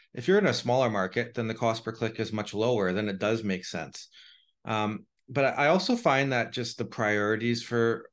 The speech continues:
like, a lot of M S Ps and their marketing, um, especially if they've worked with a, an agency that is outside the space, the priorities are usually wrong.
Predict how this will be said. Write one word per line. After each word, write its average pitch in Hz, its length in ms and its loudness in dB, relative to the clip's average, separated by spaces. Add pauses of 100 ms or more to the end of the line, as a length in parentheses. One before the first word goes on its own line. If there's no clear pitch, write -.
(120)
like, 113 300 -4
a 117 80 -4
lot 113 180 2
of 104 100 -4
M 113 140 2
S 113 140 -2
Ps 117 360 -2
and 113 80 -2
their 113 100 0
marketing, 117 580 0 (440)
um, 101 520 -2 (680)
especially 156 380 0
if 233 80 2
they've 190 220 4
worked 117 260 2
with 120 380 -2
a, 104 480 2
an 107 140 -4
agency 101 500 -2
that 104 140 0
is 101 120 -6
outside 95 500 -2
the 120 120 -2
space, 120 440 -2
the 120 100 -8
priorities 120 540 0
are 123 60 -2
usually 104 380 0
wrong. 87 480 -4